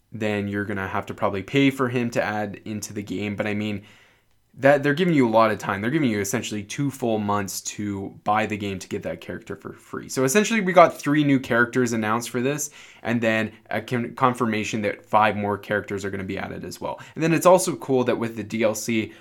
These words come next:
we're gonna be getting stages and tracks added as well. So what I'm interested in is if there are going to be the D L C characters, if the stage will match that character. I believe they would,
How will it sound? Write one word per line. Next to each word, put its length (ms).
we're 120
gonna 180
be 140
getting 260
stages 540
and 200
tracks 520
added 400
as 180
well. 380
So 420
what 180
I'm 180
interested 480
in 200
is 380
if 300
there 400
are 160
going 200
to 100
be 480
the 180
D 220
L 100
C 220
characters, 560
if 180
the 80
stage 460
will 140
match 480
that 240
character. 500
I 100
believe 440
they 120
would, 380